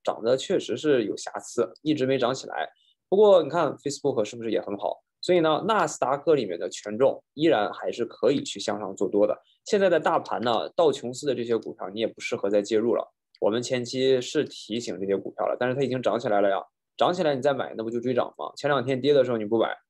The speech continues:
非要等涨起来再买，那不典型的等于被套吗？所以呢，还是挑那些趴在地上的股票，苹果，呃，亚马逊这些产品呢，趴在地上，大家去购买它。为什么要去买这些产品呢？因为他们的盈亏比比较好。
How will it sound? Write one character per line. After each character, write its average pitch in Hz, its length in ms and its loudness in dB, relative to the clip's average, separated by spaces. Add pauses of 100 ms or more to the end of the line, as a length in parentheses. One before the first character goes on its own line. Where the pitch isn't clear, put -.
(240)
非 160 80 4
要 151 100 6
等 104 180 -2
涨 101 160 2
起 120 120 -4
来 101 80 0
再 104 120 0
买， 92 220 -8 (200)
那 123 200 -4
不 123 80 -4
典 101 240 -2
型 104 140 -4
的 110 100 2
等 101 100 -4
于 92 60 -6
被 104 140 -2
套 113 180 0
吗？ - 140 -4 (1400)
所 202 160 4
以 196 80 6
呢， 160 300 2
还 143 140 2
是 165 80 0
挑 151 200 0
那 151 140 2
些 135 160 4
趴 143 220 0
在 139 100 4
地 147 180 -2
上 123 120 -4
的 107 100 -6
股 - 120 -16
票， - 300 -2 (160)
苹 127 160 -2
果， 107 400 4 (380)
呃， 104 400 4
亚 127 120 2
马 113 140 -2
逊 143 340 0 (360)
这 120 80 -8
些 117 140 4
产 110 200 -2
品 113 160 -10
呢， 78 160 -10
趴 - 160 0
在 117 120 4
地 131 160 0
上， - 180 -6
大 104 100 0
家 98 80 2
去 104 140 -6
购 110 140 2
买 101 120 -10 (120)
它。 - 60 -20 (100)
为 226 120 0
什 156 120 -4
么 120 120 4
要 127 140 6
去 - 140 -8
买 80 180 -8
这 104 80 -6
些 104 80 2
产 - 160 -6
品 - 80 -20 (100)
呢？ 71 180 -12
因 156 80 -2
为 180 60 2
他 190 200 -4
们 190 140 0
的 123 80 2
盈 110 220 -2
亏 208 160 -2
比 - 200 -12
比 - 100 -14
较 - 100 -2
好。 - 240 -12